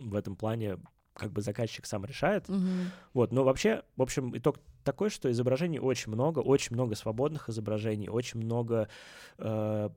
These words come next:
Speaker 1: платных изображений, но главный итог, что всё равно даже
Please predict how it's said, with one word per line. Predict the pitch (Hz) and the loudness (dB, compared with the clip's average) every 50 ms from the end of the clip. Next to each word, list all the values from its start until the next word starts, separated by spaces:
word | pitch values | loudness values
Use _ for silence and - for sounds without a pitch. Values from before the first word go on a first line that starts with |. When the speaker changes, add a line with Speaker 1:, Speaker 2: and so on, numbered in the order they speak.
| - _ _ | -12 _ _
Speaker 1:
платных | - 127 135 143 - - 120 - - | 6 6 6 6 4 2 -2 -2 -2
изображений, | 113 107 110 110 113 113 110 110 117 113 104 104 101 104 | -2 0 2 2 2 4 4 2 2 2 0 0 -4 -4
но | - - - 117 117 117 113 113 | -6 -4 -2 0 0 0 0 2
главный | 104 117 127 139 147 135 120 117 | 4 4 4 4 4 4 2 2
итог, | - - 135 - - | 2 2 0 0 -2
что | - - 113 | -4 -4 -4
всё | - - 120 | 0 0 2
равно | 123 131 135 131 | 2 2 2 2
даже | 117 113 107 104 110 | 2 2 2 0 -2